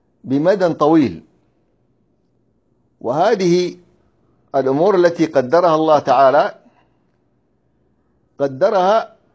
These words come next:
بحسب علمه السابق وما تقتضيه، وما تقتضيه حكمته البالغة سبحانه وتعالى. فهنا عندنا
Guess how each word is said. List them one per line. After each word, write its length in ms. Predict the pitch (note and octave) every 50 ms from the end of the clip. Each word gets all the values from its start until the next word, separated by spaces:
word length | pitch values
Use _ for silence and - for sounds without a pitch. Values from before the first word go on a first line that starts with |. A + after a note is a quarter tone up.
| _ _ _
بحسب 1120 | - C3+ C#3 C3+ C3 - - _ _ - - - F3+ G#3 - G#3 F#3 E3+ D#3+ F3+ G3+ G3 - _ _ _ _
علمه 360 | D3 E3 G3+ F#3 E3 D#3+ E3 F3
السابق 560 | D3+ - - E3+ D#3+ D3 A2+ A2 - - - _ _ _ _ _ _ _ _ _ _ _ _ _ _ _ _ _ _ _ _ _ _ _ _ _ _ _ _ _ _ _ _ _ _ _ _ _ _ _ _ -
وما 300 | A2+ B2 C#3 D3+ D#3 D#3+
تقتضيه، 840 | D3+ - D3 C#3 - - C#3+ C3+ D3+ F#3+ A#3 G3+ F#3 G#3 B3 - - _ _ _ _ _ -
وما 280 | C3 B2+ C3+ D#3 F3
تقتضيه 760 | E3+ E3+ F3 C#3 - - D3+ C#3 C3+ E3+ A3 A#3 F#3+ G#3 B3+ - _ _ _ _ - _ _
حكمته 600 | - - C3+ C3+ - D3+ F3 G#3 G#3 G#3 F3 F#3
البالغة 640 | A3 G#3 D#3 C#3 D#3 D3+ C#3 C3 C3 B2 D3+ F3 E3+ - _ _ _ _ _ _ _ _ _ _ _ _ _ _ _ _ _ _ _ _
سبحانه 840 | _ _ D3+ C3+ A#2 G#2 C#3+ D#3 E3+ F3 D#3+ D3+ D3 D#3 F#3+ B3+ - - _ _ _ _ _ _ _ _ _ _ _ _ _ -
وتعالى. 680 | C#3+ D3+ D3 D3 D3 C3 C3+ C3 A#2+ G#2 F#2+ - - _ _ _ _ _ _ _ _ _ _ _ _ _ _ _ _ _ _ _ _ _ _ _ _ _ _ _ _ _ _ _ _ _ _ -
فهنا 360 | C#3+ E3 F#3 A3 A3 G#3+ G#3
عندنا 520 | F#3+ G3+ F#3+ F3 E3 E3 E3+ F#3 A3 -